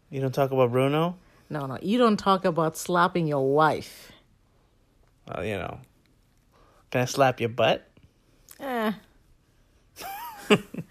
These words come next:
Speaker 1: Yeah, so what did you think about that whole incident?
Speaker 2: Well, honest truth.
Speaker 1: And, you know, it's funny. Um, usually we do a, uh, a segment on our show called, uh,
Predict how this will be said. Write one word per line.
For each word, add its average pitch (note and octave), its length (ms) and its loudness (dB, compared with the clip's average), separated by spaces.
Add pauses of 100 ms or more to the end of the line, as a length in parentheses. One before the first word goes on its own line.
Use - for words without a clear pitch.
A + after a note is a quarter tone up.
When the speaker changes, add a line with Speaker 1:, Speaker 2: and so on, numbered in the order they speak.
(720)
Speaker 1:
Yeah, B2 180 0
so - 160 -2
what F#3+ 140 6
did G3+ 160 2
you E3+ 100 4
think - 640 -2 (220)
about A#2 500 0
that C#2+ 320 -2 (260)
whole G#2 300 -6
incident? F#2+ 640 -8 (800)
Speaker 2:
Well, C#3+ 680 -10 (500)
honest E3 400 -2
truth. - 440 0 (1000)
Speaker 1:
And, D3+ 140 0
you F#3 80 4
know, E3 140 6
it's C3 180 0
funny. C#3+ 320 4 (460)
Um, B2 400 -2 (1120)
usually F3+ 380 2
we C#3+ 140 0
do C3 260 4
a, A2 280 4
uh, G1+ 260 -4 (200)
a C#3 80 -6
segment C3 600 4 (480)
on A#2 160 -2
our G#2+ 80 -2
show G#2+ 340 2
called, G#2 500 -2
uh, F#2 220 -4